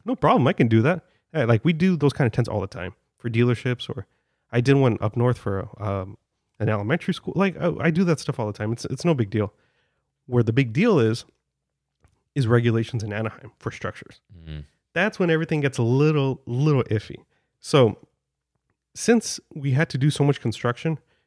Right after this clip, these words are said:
Speaker 1: we actually had to go through a construction company. Working with a construction company when you're not a construction company is not fun. There's a lot of regulations.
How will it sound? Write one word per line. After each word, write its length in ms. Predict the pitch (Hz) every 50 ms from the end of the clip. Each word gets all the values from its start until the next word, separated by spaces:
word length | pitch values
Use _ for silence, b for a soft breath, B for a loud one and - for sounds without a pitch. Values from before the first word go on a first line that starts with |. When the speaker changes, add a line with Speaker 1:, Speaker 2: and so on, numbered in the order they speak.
| _ _
Speaker 1:
we 80 | 139 143
actually 220 | 147 - - 151
had 100 | 131 135
to 80 | 123 120
go 140 | 107 120 123
through 260 | 123 - 127 120 110 -
a 80 | 117 104
construction 500 | - - 117 - - 127 120 - - 110
company. 360 | - 139 131 - 110 - _ _ _ _ _ _ _ _ _ _ _ _ _ _ _ _ _ _ _ _ _ _ _ _ _ _ _ _ _ _
Working 240 | 143 143 - - 165
with 100 | 151 147
a 40 |
construction 480 | 131 - - 123 - 240 247 - - 165
company 460 | - - 139 131 - 135 131 131 123 - _ _ _ _
when 100 | 120 117
you're 100 | 113 113
not 180 | 143 233 302
a 40 | 233
construction 480 | - - 120 - - 113 - - 127 113
company 440 | - 113 104 - - 117 117 123 -
is 140 | - 110 107
not 220 | 110 113 107 -
fun. 220 | - - 104 - - _ _ _ _ _ _ _ _ _ _ _ _ _
There's 120 | - 110
a 40 | 107 98
lot 240 | - 110 127 160
of 80 | 175 175
regulations. 800 | 190 196 165 180 170 160 156 147 - - 147 143 143 139 - -